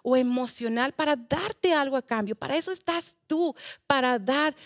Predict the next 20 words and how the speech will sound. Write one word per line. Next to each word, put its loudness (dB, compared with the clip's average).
no 0
para 2
recibir. -4
Y -2
yendo 2
más 0
allá, 0
y -12
quiero -6
ser -4
muy -2
clara 2
en -4
esto, -6
este 2
grupo -2
de 4
amistades, -2
la -2
multitud, -6